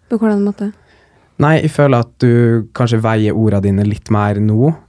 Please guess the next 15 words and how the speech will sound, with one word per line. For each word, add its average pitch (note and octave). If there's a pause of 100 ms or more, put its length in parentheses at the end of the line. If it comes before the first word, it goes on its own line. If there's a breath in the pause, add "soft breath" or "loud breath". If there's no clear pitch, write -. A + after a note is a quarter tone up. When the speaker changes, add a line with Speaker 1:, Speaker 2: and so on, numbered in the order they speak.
(140)
Speaker 2:
eh, G#2 (300)
enn G#2
du G2+
gjorde G2
for G#2+
noen G2+
uker G#2
siden, F#2+
da. D#3 (420)
Speaker 1:
Og? A3 (380 soft breath)
Speaker 2:
Eh, A2+
på -
en A2+
positiv G#2+
måte. F#2+